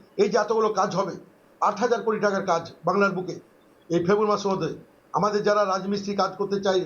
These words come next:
রোড যখন তৈরি হবে, রাস্তাঘাট তৈরি হবে, এখানে তো আমাদের অনেক শ্রমিকের প্রয়োজন আছে। তো এই কাজগুলো তো আমাদের সরকার তো বলছে যে আমরা যারা এখানে কাজ করতে চাই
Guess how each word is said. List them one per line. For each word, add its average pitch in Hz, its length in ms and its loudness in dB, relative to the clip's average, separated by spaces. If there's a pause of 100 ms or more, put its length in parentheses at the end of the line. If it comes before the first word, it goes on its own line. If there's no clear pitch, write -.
(460)
রোড 185 320 2
যখন 202 260 0
তৈরি 190 200 2
হবে, 190 240 2
রাস্তাঘাট 202 340 0
তৈরি 190 200 0
হবে, 190 240 2 (320)
এখানে 185 200 2
তো 208 60 2
আমাদের 202 220 0
অনেক 247 200 2 (480)
শ্রমিকের 214 400 2
প্রয়োজন 202 320 2
আছে। - 200 -4 (480)
তো 180 60 4
এই 185 60 2
কাজগুলো 175 320 0
তো 214 120 2
আমাদের 208 320 2 (320)
সরকার 202 300 -2
তো 220 100 0
বলছে 214 400 0 (480)
যে 190 120 2
আমরা 196 320 2
যারা 208 200 0
এখানে 190 200 -4
কাজ 185 240 -2
করতে 190 280 -2
চাই 233 260 0